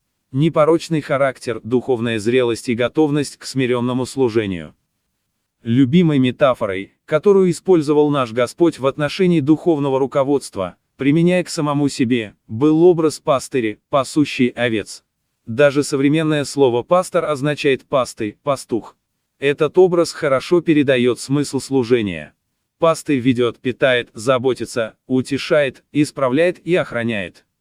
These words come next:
Все это входит в обязанности каждого духовного лица. Пастыри не занимают никакого общественного положения.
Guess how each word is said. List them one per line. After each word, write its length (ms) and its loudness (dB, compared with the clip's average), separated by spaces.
Все 300 2
это 200 0
входит 440 2
в 80 2
обязанности 720 -2
каждого 500 0
духовного 500 0
лица. 480 -6
Пастыри 460 0
не 120 2
занимают 600 0
никакого 580 0
общественного 800 -2
положения. 720 -2